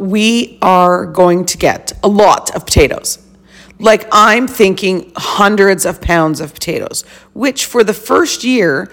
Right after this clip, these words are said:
of breaking ground and setting up the garden is phenomenal. And we are beyond excited. Our sunflowers out at the farm are growing amazing as well. What else is growing in,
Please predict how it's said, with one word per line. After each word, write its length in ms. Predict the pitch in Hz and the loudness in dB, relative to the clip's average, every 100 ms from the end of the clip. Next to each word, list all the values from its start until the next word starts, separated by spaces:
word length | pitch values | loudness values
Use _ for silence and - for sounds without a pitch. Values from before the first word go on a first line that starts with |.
| - _ - | -20 _ -12
of 160 | 170 | -6
breaking 420 | - 202 208 240 220 | 0 0 0 -4 -4
ground 560 | 180 196 190 196 185 - 196 | 0 0 2 0 -6 -10 -6
and 480 | 180 170 170 165 - | -6 -4 -8 -10 -10
setting 420 | - 233 220 214 | -4 0 2 2
up 120 | 247 | 0
the 80 | 240 | 0
garden 400 | 170 160 160 196 - | 2 2 0 -8 -4
is 480 | 226 247 247 220 - _ _ _ | 2 2 2 -2 -8 _ _ _
phenomenal. 1300 | _ - - 453 453 494 539 440 233 165 113 - - _ _ _ | _ -18 -8 -4 0 2 2 4 4 4 2 -2 -12 _ _ _
And 260 | - 453 254 | -4 0 0
we 260 | 196 233 - | 2 0 2
are 120 | 302 | 0
beyond 440 | 214 208 165 156 | 0 2 2 2
excited. 540 | 190 - 403 202 110 - - - - - - _ _ _ _ _ _ 196 | 0 -2 0 0 -2 -6 -20 -20 -20 -20 -20 _ _ _ _ _ _ 0
Our 120 | 190 | 2
sunflowers 680 | - 202 214 240 220 226 226 | 2 0 2 4 4 4 2
out 120 | 220 | 0
at 100 | 214 | -2
the 60 | 208 | -2
farm 340 | 220 220 220 | 2 4 4
are 80 | 208 | 0
growing 600 | - 185 175 170 165 - _ _ _ - | 0 -2 -2 -4 -6 -14 _ _ _ -4
amazing 580 | 185 180 165 165 160 156 | -2 0 -2 -2 -2 -4
as 140 | 156 | -4
well. 400 | 139 147 403 480 _ _ _ _ _ _ _ _ _ - - _ _ _ _ _ _ | -4 -4 -6 -10 _ _ _ _ _ _ _ _ _ -16 -16 _ _ _ _ _ _
What 200 | - 202 | -4 0
else 200 | 202 190 | 2 0
is 120 | 202 - | -2 -4
growing 240 | 190 220 | -6 -6
in, 160 | 220 | -10